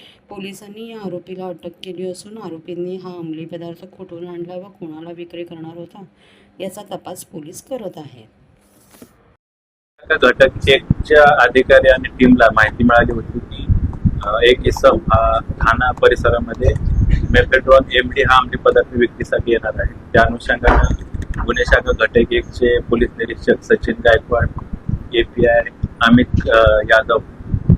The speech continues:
Speaker 2: पीएसआय शिरसाट आणि त्यांच्या टीमने एसीपी शेखर बागडे यांच्या पर्यवेक्षणामध्ये सापळा कारवाई आयोजित केली. त्या अनुषंगाने संशयित इसम मोहनलाल शर्मा उर्फ जोशी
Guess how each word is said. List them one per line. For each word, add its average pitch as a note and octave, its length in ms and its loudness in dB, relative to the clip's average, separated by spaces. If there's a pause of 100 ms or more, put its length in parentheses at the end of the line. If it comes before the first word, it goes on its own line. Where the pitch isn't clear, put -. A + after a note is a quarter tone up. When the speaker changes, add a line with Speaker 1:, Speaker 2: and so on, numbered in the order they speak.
(240)
Speaker 2:
पीएसआय A#2 360 4
शिरसाट A#2 480 2
आणि A2 180 -2
त्यांच्या A#2+ 340 0
टीमने C3 760 0
एसीपी A#2 360 -4
शेखर B2 360 2
बागडे A#2+ 340 2
यांच्या A#2 480 0 (840)
पर्यवेक्षणामध्ये A#2+ 840 2 (140)
सापळा A#2+ 360 2
कारवाई A#2+ 320 0
आयोजित A2+ 340 2
केली. - 260 -4 (580)
त्या A#2 80 4
अनुषंगाने A#2+ 680 -2
संशयित B2+ 440 0
इसम B2 340 2 (240)
मोहनलाल A#2+ 560 0 (200)
शर्मा A#2 380 0 (100)
उर्फ A2+ 260 0
जोशी A#2+ 380 4